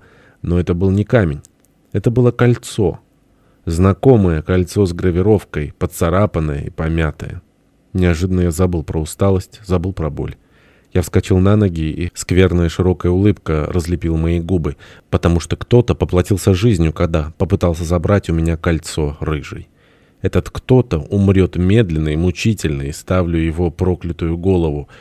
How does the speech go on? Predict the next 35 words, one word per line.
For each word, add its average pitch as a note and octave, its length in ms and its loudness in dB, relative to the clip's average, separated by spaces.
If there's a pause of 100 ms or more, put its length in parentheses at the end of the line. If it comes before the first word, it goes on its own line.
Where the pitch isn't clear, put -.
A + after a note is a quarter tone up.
(140)
что - 180 -2
пока F#2 260 2
он F2 140 2
будет E2+ 240 -4
умирать, F2+ 480 0 (100)
я F2 300 -2
буду - 260 -10
смеяться. D#2 840 -8 (760)
Моя A2+ 160 6
машина B2 320 2
дожидалась F#2 480 2
меня F2 200 0
на E2 80 0
своем F2 260 0
месте. E2 500 -2 (120)
Я G2 100 0
открыл G2 280 -2
дверцу F#2 500 0
и - 20 0
рухнул D#2+ 320 -2
на E2 140 0
сиденье, F2 580 0
стараясь F2 420 -2
устроиться F2 460 -4
так, G2+ 260 -4
чтобы E2 220 -4
тело F#2+ 300 0
меньше E2 440 0
горело D#2 400 -2
и D2 120 -2
ныло. C#2+ 380 -8 (640)
Выезжая F#2 400 2
из D#2+ 100 -2
ворот, F#2 460 0
я E2 300 0